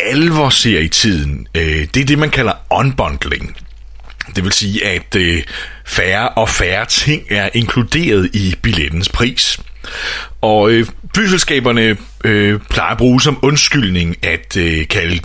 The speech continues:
det, øh, en tilpasning til, øh, hvad kunderne ønsker sig, så man ikke behøver at betale for mere, end det man har behov for.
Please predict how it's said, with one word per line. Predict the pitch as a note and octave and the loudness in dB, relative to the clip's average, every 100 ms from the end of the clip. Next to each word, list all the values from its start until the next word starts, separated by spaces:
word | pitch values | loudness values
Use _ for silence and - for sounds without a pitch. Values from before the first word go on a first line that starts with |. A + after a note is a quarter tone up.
| G2+ | 0
det, | F2 E2 | 0 0
øh, | D2+ D2 C2+ C2+ C2 - - - - - - - | 0 -2 -2 -6 -8 -12 -18 -20 -20 -18 -8 -4
en | A#2 | 0
tilpasning | C3 C3+ C3+ A2+ - G#2+ G2 | 2 2 0 0 0 0 0
til, | - A2 G2 | 0 2 2
øh, | F#2 F2 | 2 2
hvad | F#2+ F#2 | 2 0
kunderne | - A2+ B2 A2 - | 2 2 2 0 2
ønsker | D3 F3 - | 2 2 0
sig, | D3+ A2+ - - - - | 0 0 -4 -6 -6 -2
så | - | 0
man | A#2+ A#2 | 2 2
ikke | B2+ - | 0 0
behøver | G2+ A#2 C#3 F2+ | 0 2 4 2
at | D#2+ | 2
betale | - - B2+ G2+ D#2+ | -2 0 0 0 -2
for | E2 F2+ | -2 -2
mere, | D2+ C#2+ D2+ G2 G2 F#2+ | -2 -2 0 -2 -2 -2
end | D2+ - | -2 -2
det | C#2 | -2
man | D#2 | 0
har | - C#2 - | 0 -2 -2
behov | F#2 D2 F2 G2 | -2 0 0 2
for. | A#2+ - | 0 -2